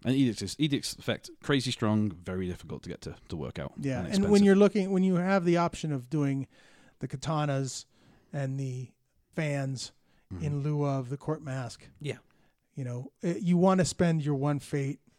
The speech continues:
Speaker 2: on other things that
Speaker 1: Yeah.
Speaker 2: probably are more powerful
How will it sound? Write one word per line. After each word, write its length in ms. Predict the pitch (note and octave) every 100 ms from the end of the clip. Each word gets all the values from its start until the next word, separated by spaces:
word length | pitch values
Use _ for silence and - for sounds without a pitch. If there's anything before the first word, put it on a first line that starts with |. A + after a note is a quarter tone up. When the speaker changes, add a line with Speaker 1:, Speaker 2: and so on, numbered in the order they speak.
| _ _ -
Speaker 2:
on 300 | C#3 B2+ A#2 - - - _ -
other 280 | E3+ D3+ C3+
things 480 | D3 C3+ B2+ - _ _
that 140 | D3 F3+
Speaker 1:
Yeah. 120 | -
Speaker 2:
probably 320 | E3+ D3+ C#3+ C#3+
are 100 | C3+
more 180 | C3+
powerful 540 | - B2+ A#2+ G#2+ A2+